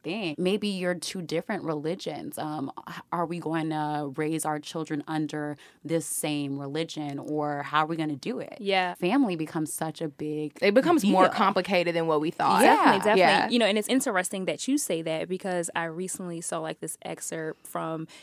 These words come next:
Speaker 2: Devon Franklin's book, her, his, his latest book, and he simply said to date well. And he just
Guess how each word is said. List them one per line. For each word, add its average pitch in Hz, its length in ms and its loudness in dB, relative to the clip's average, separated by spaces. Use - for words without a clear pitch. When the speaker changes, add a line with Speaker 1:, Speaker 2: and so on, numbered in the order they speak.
Speaker 2:
Devon 165 340 0
Franklin's 175 640 -4
book, - 380 -6
her, 214 80 -6
his, 190 280 -2
his 190 160 -4
latest 240 380 2
book, 170 220 -8
and 160 320 -6
he 208 500 -8
simply 254 360 0
said 196 240 0
to 185 80 -2
date 180 280 0
well. 165 460 -4
And 190 140 0
he 226 380 0
just 214 180 -2